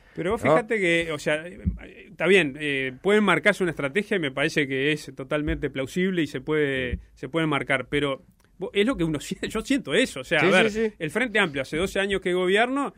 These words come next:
Speaker 1: y yo no puedo decir que no ha sido democrático, de-, a-, ¿en qué cabeza cabe? Está bien, yo entiendo que hay momentos en donde, y, y vaya que lo criticamos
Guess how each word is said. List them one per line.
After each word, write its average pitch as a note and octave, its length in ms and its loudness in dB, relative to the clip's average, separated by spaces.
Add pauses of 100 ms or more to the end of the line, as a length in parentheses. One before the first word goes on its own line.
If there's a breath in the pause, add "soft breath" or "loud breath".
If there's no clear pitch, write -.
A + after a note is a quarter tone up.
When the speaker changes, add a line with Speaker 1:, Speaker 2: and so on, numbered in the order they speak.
(240 soft breath)
Speaker 1:
y C#3 160 -10 (340)
yo F#3+ 140 -2
no C4 100 -2
puedo D#3 220 2
decir C#3 280 0
que C3 100 -4
no B2+ 60 -6
ha - 20 -10
sido C3 180 -4
democrático, B2+ 760 -2
de-, C#3+ 200 -10
a-, C3 180 -4
¿en D3 140 -4
qué - 140 -4
cabeza E3 360 0
cabe? B2 320 -2 (380 loud breath)
Está F3+ 180 4
bien, A#3+ 300 6
yo F#3+ 140 0
entiendo A3+ 640 0
que E3 260 -2 (140)
hay E3+ 160 4
momentos G#3+ 560 2
en D#3 60 -6
donde, D#3+ 400 -2 (140)
y, C#3 340 -12
y C#3 40 -8
vaya F3 320 2
que D3+ 100 0
lo C#3+ 120 0
criticamos C#3 600 -2